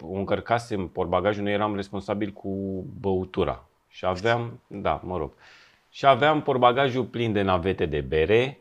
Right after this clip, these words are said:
și de tot felul de băuturi. Și a fost foarte frumos, că drumul era, bă, destul de aglomerat și la un moment dat, pe la jumătatea drumului, ne-am ajuns la o intersecție la, în drumul spre Cheia,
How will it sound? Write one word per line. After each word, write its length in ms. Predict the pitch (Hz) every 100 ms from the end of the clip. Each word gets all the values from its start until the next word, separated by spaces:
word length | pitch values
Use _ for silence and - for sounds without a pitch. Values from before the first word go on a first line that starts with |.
| -
și 140 | -
de 120 | 113
tot 200 | 113 117
felul 200 | - 104
de 120 | 101 98
băuturi. 440 | 95 98 - 82
Și 60 | -
a 60 |
fost 180 | - 214
foarte 220 | 208 180
frumos, 300 | 165 156 123
că 100 | 123
drumul 240 | 120 147 143
era, 320 | 143 139 117
bă, 200 | 98 113
destul 280 | 110 123 131
de 60 |
aglomerat 560 | 117 101 98 98 147 180
și 60 |
la 60 | 180
un 60 | 165
moment 180 | 160
dat, 100 | 165
pe 60 | 160
la 100 | 156
jumătatea 460 | 147 143 139 151 143
drumului, 240 | 165 165
ne-am 160 | 165 151
ajuns 220 | 156 156
la 60 | 156
o 60 | 147
intersecție 600 | 135 143 - 127 - 95
la, 340 | 90 85 - - - _ -
în 120 | 104
drumul 220 | 107 110
spre 280 | 104 - 101
Cheia, 420 | - 110 120 175